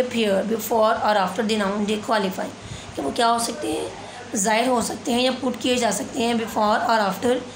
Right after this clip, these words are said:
शुरू में या बाद में उस नाउन के जिसको वो क्वालिफाई कर रहे हैं। एग्जांपल देखें जी, they were arguing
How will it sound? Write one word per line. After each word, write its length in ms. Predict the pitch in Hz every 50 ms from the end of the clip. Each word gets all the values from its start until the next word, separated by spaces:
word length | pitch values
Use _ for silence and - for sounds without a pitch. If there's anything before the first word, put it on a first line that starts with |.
| - - - - -
शुरू 340 | - - - 247 214 226 233
में 300 | 240 247 254 277 277 - -
या 140 | 233 226 214
बाद 340 | 180 190 208 214 226 226
में 240 | 247 226 233 247 247
उस 220 | - 277 262 - 285
नाउन 260 | 254 220 208 202 -
के 200 | - - - 254
जिसको 280 | 208 214 214 - -
वो 120 | 240 233 247
क्वालिफाई 520 | 240 - 254 220 214 208 208 - 233 240
कर 240 | 233 - 247 226 214
रहे 180 | 208 196 196 196
हैं। 320 | 185 185 190 180 185 - - - - - - - - - - - - -
एग्जांपल 320 | 254 208 240 226 226 233 262
देखें 260 | 247 262 - 285 262
जी, 80 | 277 277
they 240 | 220 247 247 240 247
were 180 | 254 262 269 - -
arguing 600 | - 226 220 220 208 226 247 240 214 214 214 214